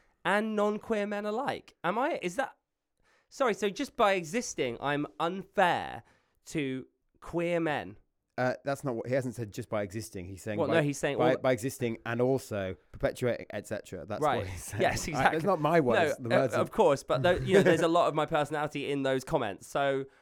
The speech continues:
Speaker 1: what he's saying is that I'm toxic and offensive to queer men. I really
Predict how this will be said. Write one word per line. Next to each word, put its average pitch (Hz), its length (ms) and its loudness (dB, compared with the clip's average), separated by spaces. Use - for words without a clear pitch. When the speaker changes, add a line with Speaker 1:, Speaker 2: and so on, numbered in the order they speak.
Speaker 1:
what 143 100 0
he's 139 120 -4
saying 147 320 2
is 113 160 -4
that 123 160 -6
I'm 120 520 -2
toxic 160 380 -4
and 135 100 -6
offensive 135 580 -6
to 131 240 -8
queer 135 420 -4
men. 139 300 -6
I 175 40 2
really 185 600 -4